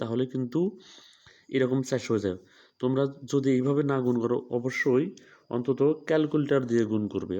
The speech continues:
অর্থাৎ ক্যালকুলেটরের মধ্যে কী উঠাইবে? এই যে ব্র্যাকেটের মধ্যে লিখবে টু, তারপরে গুণন, তারপরে রুট ফাইভ, তারপর কী করবে? একটা ক্যাপ দিবা, হ্যাঁ? ক্যাপ দিয়ে তুমি যদি এই চার যদি লিখে ফেলো এখানে, ক্যাপ দিয়ে চার লিখে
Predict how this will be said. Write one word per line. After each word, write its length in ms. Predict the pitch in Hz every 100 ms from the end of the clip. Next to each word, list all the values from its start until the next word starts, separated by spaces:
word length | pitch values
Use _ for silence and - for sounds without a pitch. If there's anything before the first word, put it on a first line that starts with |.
| 107
অর্থাৎ 200 | 127 127 -
ক্যালকুলেটরের 380 | 123 123 131 135
মধ্যে 140 | 135
কী 60 | 135
উঠাইবে? 320 | 135 143 139 165 190 - - - - - _
এই 60 | 113
যে 60 | 120 110
ব্র্যাকেটের 320 | 120 120 139
মধ্যে 160 | 135 131
লিখবে 240 | 131 123 110 104 - -
টু, 140 | 147 151 107 101 - _ _ _ -
তারপরে 340 | 110 117 123 120 131
গুণন, 340 | 143 135 101 87 - _ _ _ -
তারপরে 320 | 110 120 127 120
রুট 160 | 135 135 -
ফাইভ, 280 | 120 117 101 - _ _ _ _ _ _
তারপর 240 | 113 113 123 123
কী 80 | 131
করবে? 180 | 143 131 131
একটা 160 | - 123 -
ক্যাপ 180 | 131 120
দিবা, 200 | 117 95 107
হ্যাঁ? 160 | 147 196 - - _ _ _ -
ক্যাপ 220 | 131 139 - 117
দিয়ে 180 | 123 131 123 127
তুমি 180 | 127 127 143
যদি 240 | 107 110 135 185 - - - - _ _ 110
এই 100 | 107 110
চার 200 | 139 139 127 123
যদি 140 | 120 113
লিখে 160 | 110 107
ফেলো 140 | 107 92
এখানে, 240 | 87 90 90 101
ক্যাপ 160 | 113 117 117
দিয়ে 120 | 123
চার 120 | 127 120 117
লিখে 140 | 123